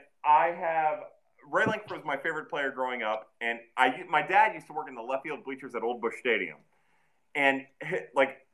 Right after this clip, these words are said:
first off, Ray Langford was a center fielder, and he was good, and, uh, like, the best player of his generation in the nineties for the Cardinals. And, uh, uh, his wife at the time, Yolanda, used to, like, roam around the left field bleachers all the time. So I got to meet Yolanda when I was about, you know,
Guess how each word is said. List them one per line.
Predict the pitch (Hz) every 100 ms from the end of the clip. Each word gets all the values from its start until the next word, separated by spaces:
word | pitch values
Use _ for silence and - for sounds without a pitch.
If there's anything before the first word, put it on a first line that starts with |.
| -
first | 214 196
off, | -
Ray | 190
Langford | 185 175 160
was | 127
a | 123
center | - 151 147
fielder, | 143 131 127
and |
he | 107
was | 95
good, | - 151 165 160 143
and, | 110 101 -
uh, | 95 131
like, | 123 - _ _ 127
the | - -
best | 175 180 -
player | 165 156
of | 160
his | 135
generation | - 131 120 127 123 131 123
in | 110
the | 107
nineties | 107 113 123 123 120 120
for | 107
the | 95
Cardinals. | - 135 143 143 143 - - _ _ _ -
And, | 131 143 143 127
uh, | 120 113 113
uh, | 127 131
his | 135 135
wife | 170 226 190 - 135
at | 131
the | - -
time, | 196 147
Yolanda, | 127 120 147 196 147 120
used | 120 -
to, | 131
like, | 131 113
roam | 127 156
around | 160 160 165
the |
left | 160 165 175
field | 175 -
bleachers | 190 190 175
all | 175 180
the |
time. | 202 226 175 - _ _ _
So | 160
I | 165
got | 165
to |
meet | 160 160 147
Yolanda | 135 139 156 156
when | 135
I | 117
was | 117
about, | 117 110 110 -
you | 135 127
know, | 95